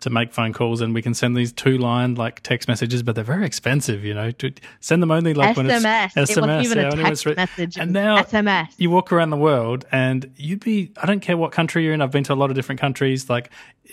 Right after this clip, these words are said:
Speaker 1: you know, Android is, is b-, better in some of the, some markets, and I O S is better in others.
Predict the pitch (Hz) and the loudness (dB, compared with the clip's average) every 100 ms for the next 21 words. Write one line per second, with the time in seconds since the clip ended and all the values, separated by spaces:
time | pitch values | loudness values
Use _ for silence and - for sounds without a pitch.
0 | - 151 131 135 147 143 131 131 139 135 | -6 -2 0 2 2 0 0 0 -2 -4
1 | 131 _ 131 135 131 127 120 - 123 120 | -6 _ -6 0 0 0 0 0 0 0
2 | 120 120 - 131 120 123 - 123 117 117 | -2 -4 -2 0 0 0 -2 -4 -2 -2
3 | 120 120 123 120 117 113 123 | 0 -2 -4 -4 -4 -4 -6